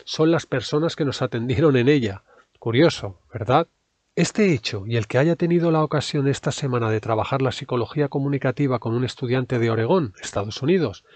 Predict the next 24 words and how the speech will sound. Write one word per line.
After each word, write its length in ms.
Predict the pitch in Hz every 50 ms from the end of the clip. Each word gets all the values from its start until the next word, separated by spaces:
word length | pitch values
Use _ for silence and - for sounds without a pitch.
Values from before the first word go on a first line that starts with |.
| - _
en 140 | - 127 123
el 100 | 123 113
que 120 | - 123
destacaba 580 | 113 120 - - - 113 - - 143 143 139 135
la 100 | 123 113
comunicación 720 | - 120 110 110 110 107 - 110 101 - - 135 131 -
gestual 640 | - - 135 - - - 151 147 156 139 113 107 -
y 100 | 139 110
de 140 | 117 147 151
contexto, 720 | - 160 147 139 - 214 196 - - - - 110 101 - _ _ _ - - - _ _ -
me 280 | 120 113 113 123 139
han 100 | 151 143 147
hecho 220 | 147 - - 131
muy 160 | 120 135 143
feliz 440 | 139 - - 147 156 160 151 - _ _ _ -
de 140 | - 123 120
recordar 800 | 110 110 117 120 120 - 165 175 170 165 165 135 107 113 120 - _ _ _ _
la 160 | - 127 120
fluidez 580 | - - - 127 120 117 113 135 156 156 - -
que 140 | - 147 131
había 260 | 120 131 151 156 151
entre 240 | 143 131 - 120 110
todos 360 | - 139 139 143 143 120 -
nosotros, 640 | 139 131 117 - - 170 165 - 131 131 131 -